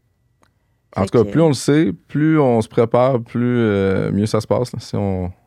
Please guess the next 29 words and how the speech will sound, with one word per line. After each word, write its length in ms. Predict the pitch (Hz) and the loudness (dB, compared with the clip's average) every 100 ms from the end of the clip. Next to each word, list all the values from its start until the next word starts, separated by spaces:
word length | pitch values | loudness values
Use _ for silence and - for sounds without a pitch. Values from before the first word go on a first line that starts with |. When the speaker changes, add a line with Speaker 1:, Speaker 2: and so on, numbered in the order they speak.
| - | -14
Speaker 2:
Ouais. 160 | 196 180 | -10 -6
Speaker 1:
si 120 | 175 | -2
on 80 | 98 | 0
reste 180 | 95 101 | 0 -2
en 100 | 92 | -4
couple. 180 | 139 | -4
Speaker 2:
Puis 80 | 196 | -6
je 100 | - | -6
pense 260 | - 254 247 | -4 -4 -4
vraiment 320 | 233 226 262 | -6 -4 -6
que 140 | 269 | -4
le 100 | 220 | -6
creux 300 | 190 - - 110 | -6 -12 -4 0
Speaker 1:
Quand 80 | |
je 60 | 101 | 0
dis 140 | 101 98 | -2 -2
Speaker 2:
est 40 | |
Speaker 1:
on, 120 | 107 | 0
c'est 160 | 110 98 | 0 -2
tout 140 | - | -2
le 80 | 98 | 0
monde, 180 | 92 120 | 0 -2
c'est 100 | - | -8
pas 140 | - 95 | -4 -2
nous. 460 | 95 95 95 98 147 | 0 2 2 2 0
Speaker 2:
Ouais, 340 | 220 214 196 190 | -4 -4 -4 -4
ouais. 160 | 185 - _ _ _ _ _ _ | -6 -10 _ _ _ _ _ _
Mais 160 | 202 196 | -6 -6
c-, 220 | - | -10